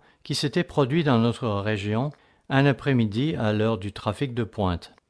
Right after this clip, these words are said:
Je n'étais pas présent en personne. C'est par la radio que j'en ai eu connaissance. Cela avait eu lieu sur le pont nommé Oakland Bay qui relie San Francisco à Oakland.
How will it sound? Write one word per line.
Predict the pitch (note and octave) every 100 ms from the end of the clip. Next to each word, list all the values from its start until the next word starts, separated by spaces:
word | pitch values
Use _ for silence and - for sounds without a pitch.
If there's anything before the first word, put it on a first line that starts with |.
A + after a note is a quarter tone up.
| _ _ _ _ _ _ _ _ _ _ _ _ _
Je | C3 B2+
n'étais | A#2+ A2 A2
pas | E3+
présent | F3 B2 G2+ G2+
en | F#2+
personne. | F2+ - F#2 D#2 E2+ - _ _ _ _ _ _ _ _ _ _ -
C'est | -
par | - B2
la | A#2
radio | B2+ A#2 D3+ A#2 E2+
que | -
j'en | F#2+ G2 F#2+
ai |
eu | G2
connaissance. | F#2+ F#2+ F#2 - G2 F2 - - _ _ _ _ _ _ _ _ _ _ _ _ _ _ _ _ _ _ _ -
Cela | B2+ D3+
avait | D3 B2
eu | A2+
lieu | G#2+ C#3 F#3
sur | C#3 A2+
le | G#2
pont | - C3+ D3
nommé | A2+ G#2 G#2+ - -
Oakland | C#3+ C#3+ C3 A2+ G2+
Bay | F#2 G#2+ C3+ D3+ - - _
qui | - D3+
relie | D3+ D#3+ D#3+ F#3
San | - E3 D#3
Francisco | C#3+ B2+ - C#3+ - - D#3+ F3 -
à | A2 A#2 -
Oakland. | C3+ C#3 A#2+ G2+ F2 D#2